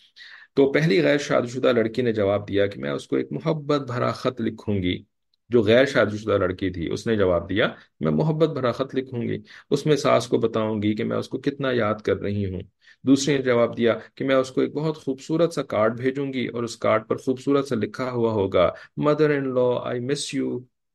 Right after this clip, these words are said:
तीसरी ने कहा कि "मैं उसको फूलों का ग-, गुलदस्ता भेजूंगी और उसको लिखूंगी,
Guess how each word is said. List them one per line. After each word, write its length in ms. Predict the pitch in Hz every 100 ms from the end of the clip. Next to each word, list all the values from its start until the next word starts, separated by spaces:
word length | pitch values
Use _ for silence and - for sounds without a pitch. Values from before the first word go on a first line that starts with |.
| _ _ _
तीसरी 300 | - 135 151
ने 120 | 139 127
कहा 240 | 120 123
कि 120 | 123
"मैं 120 | 117
उसको 240 | 113 - 110
फूलों 360 | - 113 117
का 120 | 117 107
ग-, 220 | 101 98
गुलदस्ता 480 | 98 90 113 - 165
भेजूंगी 480 | 139 110 104 90 - - -
और 100 | 113
उसको 200 | 117 -
लिखूंगी, 600 | 113 120 - 131 113 101